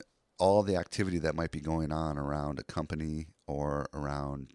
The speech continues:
you know, certain kinds of keywords so that marketers can kinda really get a really good feel of,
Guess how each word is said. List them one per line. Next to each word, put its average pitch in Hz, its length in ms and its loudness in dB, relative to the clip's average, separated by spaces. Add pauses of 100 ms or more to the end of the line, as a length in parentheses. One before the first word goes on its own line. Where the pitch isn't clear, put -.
you 85 100 -6
know, 71 100 -4
certain 78 300 -4
kinds 76 240 -4
of - 60 -10
keywords 73 440 -4
so - 100 -4
that 69 220 -6 (500)
marketers 80 480 0
can 78 180 -4
kinda 76 260 -4
really 73 360 -4 (120)
get 80 200 2
a 71 80 -2
really 76 240 -2
good 71 200 -4
feel 71 460 -2 (460)
of, 73 280 -2